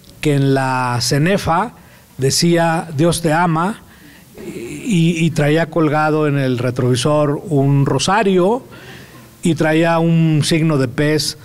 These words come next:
por ahí en, en el, en el, en el vidrio de atrás. Esa vida compartida es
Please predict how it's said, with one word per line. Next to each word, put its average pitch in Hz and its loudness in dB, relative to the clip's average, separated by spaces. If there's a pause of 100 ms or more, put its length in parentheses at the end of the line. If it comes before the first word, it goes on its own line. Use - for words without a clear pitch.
(220)
por 127 -2
ahí 139 2
en, 135 0
en 127 -4
el, 120 0
en 127 0
el, 120 0
en 120 2
el 117 2
vidrio 131 2
de 123 0
atrás. 113 -10 (2250)
Esa 269 0
vida 269 2
compartida 220 0
es 208 -2